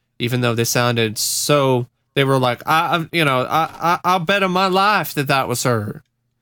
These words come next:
Uh, Eaton is now considered a possible suspect in the Great Basin murders, a series of unsolved murders throughout the Pacific Northwest that took place between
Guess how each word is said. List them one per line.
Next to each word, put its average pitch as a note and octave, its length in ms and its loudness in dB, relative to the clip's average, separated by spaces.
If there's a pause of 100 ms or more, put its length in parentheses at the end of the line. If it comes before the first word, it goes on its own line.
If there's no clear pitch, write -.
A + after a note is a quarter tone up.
(2000)
Uh, D3 320 2
Eaton G#3 220 2
is G3+ 160 2
now G3 180 2
considered F3+ 400 2
a D#3 40 2
possible D#3+ 520 0
suspect C#3+ 600 0
in C#3 100 2
the C3 80 0
Great C3 360 0
Basin F#3+ 360 2
murders, G#2+ 460 0
a A2 80 -2
series G#3+ 420 2
of G#3+ 80 -2
unsolved A3+ 480 0
murders G3+ 380 2
throughout F3 240 0
the D#3+ 80 0
Pacific F#3+ 420 -2
Northwest D3+ 580 0
that D3 180 -2 (200)
took G3 240 -2
place E3 300 2
between C3+ 560 -2